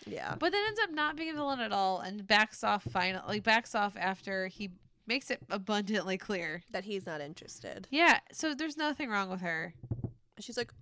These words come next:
Speaker 1: "Oh."
Speaker 2: Also, it's weird. I feel like it's the same thing as, like, him with his clothes off being, like, a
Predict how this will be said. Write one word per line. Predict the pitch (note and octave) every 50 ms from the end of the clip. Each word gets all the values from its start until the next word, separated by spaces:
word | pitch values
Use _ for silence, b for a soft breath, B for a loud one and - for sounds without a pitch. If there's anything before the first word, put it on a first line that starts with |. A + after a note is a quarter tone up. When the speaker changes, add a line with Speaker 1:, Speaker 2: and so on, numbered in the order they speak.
| -
Speaker 1:
"Oh." | A3+ B3+ C#4+ C#4+ C#4+ C4+ B3 A3 G#3 G#3 G3+ F#3+
Speaker 2:
Also, | - - F4+ - - A4+ G#4
it's | G4 F#4+ - -
weird. | C#4 B3+ B3 C4+ D4 C#4+ D#4 D#4+ D#4+ D#4 - - - - - - _ _ - -
I | C4 D4
feel | C4+ - - D4+
like | D#4+ D4
it's | D#4+ -
the | D#4+ D4
same | - D4 C4+ C4
thing | C4 B3+
as, | A#3+ A3+
like, | A3+ A3
him | A3 A3 A3 A3
with | A3+ A3+ G#3+
his | A3 G3+ -
clothes | - G3+ F#3 F#3 F#3 G3
off | G3 G3+ G3 -
being, | - F#3 F#3 F3+
like, | F3+ F3+
a | - -